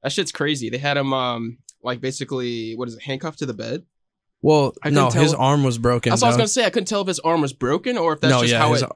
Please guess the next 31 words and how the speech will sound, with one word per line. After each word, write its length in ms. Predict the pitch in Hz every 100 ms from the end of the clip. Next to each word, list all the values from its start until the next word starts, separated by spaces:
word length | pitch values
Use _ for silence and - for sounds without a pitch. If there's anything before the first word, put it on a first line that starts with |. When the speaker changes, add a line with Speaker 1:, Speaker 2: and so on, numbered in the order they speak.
| -
Speaker 1:
they 80 | 123
Speaker 2:
arm 80 | 127
Speaker 1:
had 140 | 143
Speaker 2:
was, 200 | 120 -
Speaker 1:
it. 40 | -
Speaker 2:
his 180 | 131 120
arm 240 | 117 123
was 140 | 120 117
<laughs> 0 |
broken. 560 | 120 113 143 - 139
Like, 220 | 123 120 123
they, 180 | 120 113
Speaker 1:
Oh. 400 | 185 185 151 -
Speaker 2:
they 100 | 123
snapped 400 | - 135 123 120
his 160 | 117 113
shit, 240 | 117 87
bro. 200 | 85 117 -
Speaker 1:
Yeah, 240 | - 135 123
I 40 |
mean, 160 | 127 135
he 80 | 139
was 100 | 123
bleeding 400 | 117 117 131 135
and 100 | 139
shit. 320 | 143 135 139
Speaker 2:
Yeah. 260 | 127 117 107
Speaker 1:
And 100 | 104
yeah, 180 | 113 -
he 100 | 139
looked 220 | 131